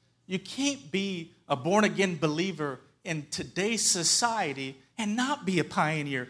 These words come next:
not be willing to do things that are outside the cultural norms. And you wanna know about family? Family is this.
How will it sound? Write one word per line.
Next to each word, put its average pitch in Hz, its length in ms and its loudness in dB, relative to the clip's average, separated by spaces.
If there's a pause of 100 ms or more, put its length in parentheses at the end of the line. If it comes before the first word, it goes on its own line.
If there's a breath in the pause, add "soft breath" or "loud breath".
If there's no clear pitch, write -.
(140)
not 262 400 2
be 240 140 4
willing 175 360 4
to 160 60 0
do 160 200 0
things 175 340 -4
that 160 120 0
are 135 140 0 (220 loud breath)
outside 190 480 6
the 160 80 0
cultural 180 500 0
norms. 147 760 -4 (2000)
And 170 100 0
you 214 120 6
wanna 302 200 4
know 294 200 2
about 277 240 -2
family? 269 560 2 (3250)
Family 247 560 2 (100)
is 160 240 4
this. - 640 2